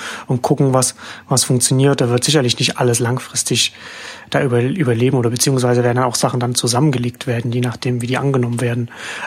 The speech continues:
Aber, ja, also sehe, sehe ich genauso wie du. Also es ist auf jeden Fall extrem spannend, wie sie auch versuchen, da so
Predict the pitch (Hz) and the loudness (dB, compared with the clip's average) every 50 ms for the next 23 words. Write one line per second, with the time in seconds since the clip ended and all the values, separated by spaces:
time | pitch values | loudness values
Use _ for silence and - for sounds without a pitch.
0 | - - - 143 135 123 123 120 123 127 131 - - - 196 170 170 170 151 123 | -12 -6 -2 0 2 4 4 4 4 4 4 2 0 -2 -4 -4 -2 0 2 2
1 | 110 117 147 175 - _ _ _ _ _ - - - 160 127 127 120 139 139 131 | 2 0 -4 -8 -12 _ _ _ _ _ -20 -8 -4 -2 0 2 2 2 2 2
2 | 123 - 135 123 - - 127 123 131 135 135 123 113 - 139 117 110 110 113 110 | 2 2 2 2 0 0 0 0 2 0 0 -2 -2 0 0 0 0 -2 -4 -4
3 | 120 113 - 123 123 117 - 123 120 123 120 - - 127 123 123 - - - 127 | -4 -2 -2 -2 -2 -2 -2 0 0 0 0 0 0 0 0 0 0 -2 0 0
4 | 123 113 120 120 123 127 120 - - 135 120 120 139 139 135 123 123 117 120 120 | 0 0 0 0 0 0 -2 0 0 0 2 2 2 0 0 0 0 0 0 -2
5 | 120 120 123 | -2 -4 -6